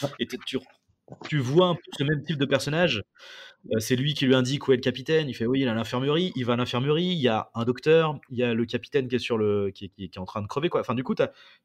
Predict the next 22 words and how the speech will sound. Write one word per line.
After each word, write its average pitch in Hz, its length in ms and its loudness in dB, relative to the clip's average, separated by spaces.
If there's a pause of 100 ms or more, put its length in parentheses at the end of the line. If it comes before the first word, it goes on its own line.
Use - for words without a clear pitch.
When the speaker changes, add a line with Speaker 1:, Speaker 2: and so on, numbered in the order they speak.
(300)
Speaker 2:
et 131 80 -4
puis - 140 -4
la, 135 140 8
l'infirmerie 131 580 2
qui - 100 -2
est 123 40 2
placée 120 460 2
quasi, 113 260 -2
c'est, - 140 -6
je 117 60 -2
crois 175 120 0
que - 60 -4
c'est - 100 -6
quasiment 110 360 0
la 131 80 0
même. 165 140 0
Alors, 104 160 0
je 98 80 -6
sais 110 120 -8
pas 147 100 -4
s'ils 104 300 -6
ont 107 140 -8